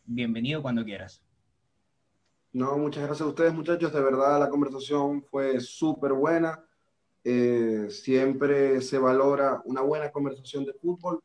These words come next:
Speaker 2: Por mi parte, siempre dispuesto para, para participar, para ayudarlos, para estar en el programa.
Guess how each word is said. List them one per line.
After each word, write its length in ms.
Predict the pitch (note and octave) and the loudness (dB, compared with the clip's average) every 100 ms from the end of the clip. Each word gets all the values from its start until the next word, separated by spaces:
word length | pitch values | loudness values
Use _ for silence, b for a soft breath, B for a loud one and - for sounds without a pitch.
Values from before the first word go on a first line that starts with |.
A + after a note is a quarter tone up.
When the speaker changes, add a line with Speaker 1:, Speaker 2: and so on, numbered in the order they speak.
| _ | _
Speaker 2:
Por 140 | B2 A#2+ | -6 -2
mi 140 | A#2+ | -2
parte, 560 | A#2+ D#3 F3 F3+ F#3 F3+ b b b _ _ | 2 2 2 -2 -8 -10 b b b _ _
siempre 380 | - C#3 C3+ D3 | -8 -4 0 0
dispuesto 1300 | D3+ - E3 E3+ - F3 E3+ D#3 D3 C3 A#2+ A2 G#2 - | -2 2 2 2 0 2 2 2 2 0 -2 -4 -8 -6
para, 800 | A#2+ A#2 A2+ A2 G#2 G2 F#2 F#2 _ _ | -2 -2 -2 -4 -8 -14 -18 -20 _ _
para 200 | A2+ A#2 | -6 -6
participar, 640 | A#2 A2+ G#2 - F#3 F3+ | -6 -10 -10 -2 0 0
para 140 | E3 C#3+ | -2 -2
ayudarlos, 500 | B2 C3+ D#3+ D#3+ C#3+ | 0 2 2 0 -4
para 180 | C3+ | -6
estar 200 | B2 C3 | -4 -6
en 80 | C3+ | -4
el 100 | C3+ | -4
programa. 560 | C3+ C#3 E3+ G#3+ A3 | -2 -2 -2 -4 -10